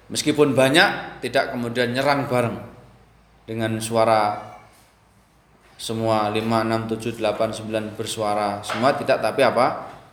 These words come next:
Ada salah satu di antara mereka yang menjadi wakil jubirnya atau juru bi-, bicara.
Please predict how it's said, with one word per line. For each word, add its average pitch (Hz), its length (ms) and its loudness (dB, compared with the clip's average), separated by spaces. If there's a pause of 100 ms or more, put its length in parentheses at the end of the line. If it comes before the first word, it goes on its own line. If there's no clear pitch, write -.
(360)
Ada 113 260 2
salah 113 240 0
satu 117 240 -2
di 120 80 -4
antara 107 400 0
mereka 104 320 0
yang 113 160 2
menjadi 104 380 -2
wakil 135 580 2
jubirnya 117 1300 -4 (100)
atau 113 320 2
juru 123 400 0
bi-, 139 560 0 (220)
bicara. 87 640 -8